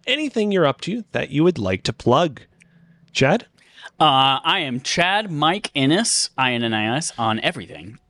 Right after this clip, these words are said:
Speaker 2: Twitter. Well, not everything, 'cause I'm not on most social medias other than Twitter. So <laughs>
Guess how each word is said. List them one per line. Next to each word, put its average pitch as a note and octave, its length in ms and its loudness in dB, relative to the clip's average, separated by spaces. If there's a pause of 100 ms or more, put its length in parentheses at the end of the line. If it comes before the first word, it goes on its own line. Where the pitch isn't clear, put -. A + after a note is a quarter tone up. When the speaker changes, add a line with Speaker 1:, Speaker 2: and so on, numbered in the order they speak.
(360)
Speaker 2:
Twitter. C#3 500 0 (680)
Well, F#3 220 2
not D#3+ 180 2
everything, C3 260 -2
'cause B2+ 120 -2
I'm B2+ 100 2
not B2+ 180 4
on A#2+ 120 2
most A2+ 240 0
social A2 260 -2
medias G#2 300 -2
other G#2 180 -4
than G2+ 140 -4
Twitter. F#2 300 -6
So D3 360 4
<laughs> - 40 -20